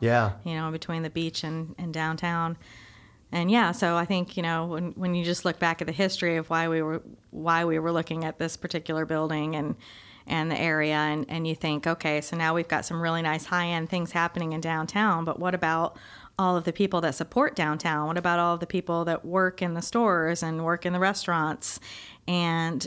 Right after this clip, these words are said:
Speaker 2: you know, we have a real affordable housing problem right now in our
Speaker 1: Right.
Speaker 2: area because prices just keep rising and things are quite expensive.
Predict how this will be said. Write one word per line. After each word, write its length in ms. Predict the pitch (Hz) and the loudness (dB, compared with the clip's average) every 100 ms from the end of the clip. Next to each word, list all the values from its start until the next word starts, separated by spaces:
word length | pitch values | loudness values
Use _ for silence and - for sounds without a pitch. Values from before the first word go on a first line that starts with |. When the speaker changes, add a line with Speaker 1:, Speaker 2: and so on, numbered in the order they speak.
| - | -6
Speaker 2:
you 200 | 151 165 | -4 -2
know, 120 | 160 | 0
we 120 | 160 170 | 2 2
have 200 | 170 170 | 2 2
a 80 | |
real 280 | 165 175 185 | 2 2 2
affordable 960 | 180 190 190 185 - _ _ 170 190 175 | 2 2 2 0 -8 _ _ -2 2 4
housing 560 | 165 233 226 180 175 - - | 4 4 4 2 0 -6 -16
problem 520 | - 175 247 247 170 | 0 4 4 4 2
right 180 | 160 160 | 0 0
now 200 | 175 170 | 2 2
in 60 | 170 | 2
our 120 | 160 | 4
Speaker 1:
Right. 120 | - | 6
Speaker 2:
area 280 | - 262 175 | 6 6 4
because 280 | 165 170 160 | 2 -2 -2
prices 460 | - 175 180 175 - | 0 0 0 -2 -2
just 180 | 175 | -4
keep 220 | - 175 160 | -2 -2 2
rising 540 | 165 190 175 160 156 | 2 2 0 0 0
and 160 | 156 156 - - - | -2 -4 -10 -20 -2
things 180 | 185 180 | 0 2
are 60 | 170 | 2
quite 240 | 190 170 | 2 2
expensive. 680 | - - 185 202 156 151 | 0 0 2 2 2 2